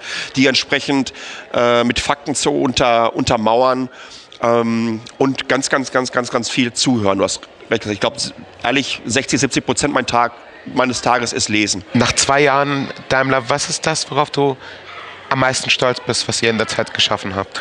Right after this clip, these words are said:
Speaker 1: Ich weiß nicht, ob, ob man stolz sagen sollte. Ähm,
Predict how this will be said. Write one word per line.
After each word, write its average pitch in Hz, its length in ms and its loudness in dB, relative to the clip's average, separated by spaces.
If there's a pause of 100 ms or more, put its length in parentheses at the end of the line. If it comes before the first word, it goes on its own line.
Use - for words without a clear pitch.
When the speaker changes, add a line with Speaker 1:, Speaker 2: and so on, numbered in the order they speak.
(120)
Speaker 1:
Ich - 100 -6
weiß 131 160 2
nicht, 104 120 0
ob, 92 180 -4
ob 120 60 4
man 120 140 2
stolz 135 460 0
sagen 95 320 2
sollte. 95 540 0
Ähm, 110 1000 0